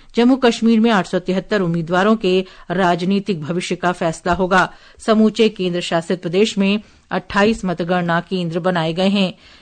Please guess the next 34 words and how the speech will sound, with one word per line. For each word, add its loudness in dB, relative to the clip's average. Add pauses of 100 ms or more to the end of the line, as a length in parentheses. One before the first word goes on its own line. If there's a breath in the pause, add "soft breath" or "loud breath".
(100)
जम्मू 4
कश्मीर 2
में 2
नब्बे 0
विधानसभा -2
सीटों -2
के 0
लिए 2 (280 loud breath)
अठारह 0
और 2
पच्चीस -6
सितंबर -2
तथा -2
पहली -2
अक्टूबर 0
को 2 (300 loud breath)
तीन 4
चरणों 0
में -2
मतदान 0
कराया 0
गया -2
था। 0 (360 loud breath)
हरियाणा 4
में 2
बाईस 2
जिलों 0
में 0
आज 0
होने -2
वाली 0
मतगणना 0
के 0
लिए 2